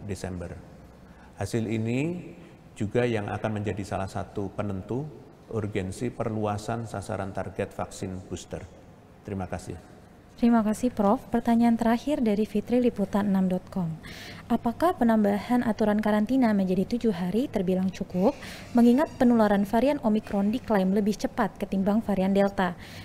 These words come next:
Speaker 2: Apakah ke depannya nanti masa lama karantina dievaluasi seiring perkembangan varian Omicron yang mungkin mulai banyak dilaporkan negara-negara di dunia? Terima kasih.
Speaker 1: Baik, terima kasih, Liputan enam dot com. Penetapan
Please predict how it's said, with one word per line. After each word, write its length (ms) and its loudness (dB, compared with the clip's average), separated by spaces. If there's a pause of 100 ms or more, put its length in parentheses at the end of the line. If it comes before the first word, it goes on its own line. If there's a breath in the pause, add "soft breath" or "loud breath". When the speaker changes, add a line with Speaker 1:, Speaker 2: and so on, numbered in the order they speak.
(120 loud breath)
Speaker 2:
Apakah 320 2
ke 160 2
depannya 400 4
nanti 400 2
masa 320 2
lama 320 2
karantina 560 4
dievaluasi 960 0 (320 loud breath)
seiring 400 4
perkembangan 560 4
varian 320 2
Omicron 480 2
yang 160 2
mungkin 320 2
mulai 320 4
banyak 240 2
dilaporkan 640 0
negara-negara 560 2
di 160 0
dunia? 480 4 (160)
Terima 160 -8
kasih. 400 -10 (320)
Speaker 1:
Baik, 320 -2
terima 240 0
kasih, 320 0
Liputan 480 -4
enam 320 -4
dot 160 -6
com. 320 -6 (1040 loud breath)
Penetapan 800 -2